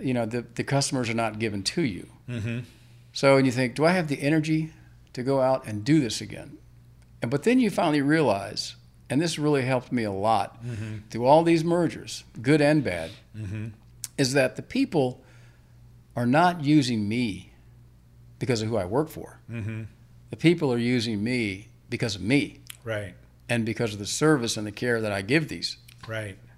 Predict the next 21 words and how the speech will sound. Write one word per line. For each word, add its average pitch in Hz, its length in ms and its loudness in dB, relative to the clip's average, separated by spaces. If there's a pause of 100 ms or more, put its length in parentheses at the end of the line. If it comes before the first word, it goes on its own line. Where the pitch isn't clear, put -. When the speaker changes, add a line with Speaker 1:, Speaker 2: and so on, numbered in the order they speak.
(160)
Speaker 1:
their, 107 160 -6
their 104 180 -10
customers. - 680 -6
Speaker 2:
Right. 107 280 -6 (440)
Speaker 1:
So, 131 260 6
and 127 220 2
that, 202 400 4
that 220 200 2
helped 156 300 2
a - 40 -8
lot. 92 580 -4
Speaker 2:
Mm-hmm. 113 200 -6
Speaker 1:
I 139 60 2
mean, 135 220 4
it 185 100 2
was, 143 440 0 (220)
uh, - 60 -18 (400)
I 156 60 0
mean, 139 100 2
the, 127 300 0 (120)
the 123 460 -2